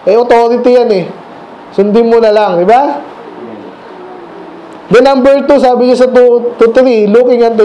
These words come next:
Jesus, the author and finisher of our faith, who for the joy that was set before him endured the cross, despising the shame, and is set at the right hand throne of God."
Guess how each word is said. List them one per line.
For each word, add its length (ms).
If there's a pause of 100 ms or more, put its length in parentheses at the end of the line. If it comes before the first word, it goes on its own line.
Jesus, 400
the 80
author 320
and 160
finisher 400
of 80
our 160
faith, 320 (720)
who 100 (140)
for 80
the 240
joy 160
that 160
was 160
set 240
before 400
him 240
endured 400
the 160
cross, 560 (400)
despising 560
the 80
shame, 320
and 80
is 160
set 160
at 160
the 80
right 160
hand 320 (480)
throne 240
of 160
God." 400